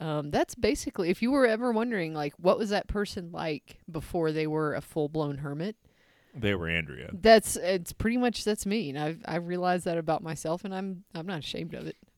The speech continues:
Speaker 2: Twenty-five years from now, after I go in a freak cotton candy accident,
Speaker 1: <laughs>
Speaker 2: it's gonna be like, "Oh, that's old lady Wilson's house.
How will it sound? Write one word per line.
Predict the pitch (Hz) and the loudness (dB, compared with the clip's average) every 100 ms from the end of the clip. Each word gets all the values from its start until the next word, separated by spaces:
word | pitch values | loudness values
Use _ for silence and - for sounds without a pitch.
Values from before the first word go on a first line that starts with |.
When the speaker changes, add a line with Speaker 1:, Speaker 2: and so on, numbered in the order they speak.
| - | -6
Speaker 2:
Twenty-five | 123 113 104 95 | -2 0 4 4
years | 90 92 90 | 4 2 0
from | 95 | -2
now, | 85 78 78 | -4 -2 -2
after | 80 - 95 | -2 -2 -2
I | 82 | -2
go | 92 87 | 0 2
in | 85 | 0
a | 78 | -4
freak | - 95 - | -4 -4 -2
cotton | - 87 85 | -2 -2 -4
candy | 80 90 90 80 | -2 0 2 0
accident, | 71 76 - 82 73 76 - | -2 -4 -6 -6 -6 -8 -2
Speaker 1:
<laughs> | |
Speaker 2:
it's | - 156 - 240 - - - 381 - 392 - 403 - 359 - - | 8 8 8 0 0 0 4 4 4 2 0 -4 -2 -6 -6 0
gonna | - 101 | 2 4
be | 107 | 6
like, | 104 98 95 - - | 6 6 2 -6 -6
"Oh, | 123 123 104 | 0 2 2
that's | 110 151 - | 0 -2 -2
old | 98 98 | -2 -2
lady | 98 92 85 | -2 -2 -4
Wilson's | 147 139 156 - 92 - | 2 4 4 0 -6 -4
house. | 87 82 - - | -4 -4 -8 -10